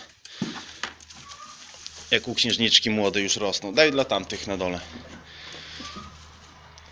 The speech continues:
Młodzież. Dzisiaj niestety jedna sztuka,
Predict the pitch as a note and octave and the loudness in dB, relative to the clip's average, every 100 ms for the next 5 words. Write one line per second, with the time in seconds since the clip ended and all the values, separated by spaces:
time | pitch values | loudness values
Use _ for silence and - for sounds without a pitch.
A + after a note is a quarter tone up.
0 | - - - A2+ G#2+ G2 F2+ F#2 - - | -2 -2 -2 4 6 6 4 4 4 2
1 | - - - - - - - - - - | -4 -20 -20 -20 2 4 4 -8 -8 4
2 | C#3 - B2 A2+ B2 A#2+ A#2+ A#2 A2 G2+ | 8 10 10 6 4 4 4 4 4 2
3 | B2+ A#2+ A#2 | 2 4 4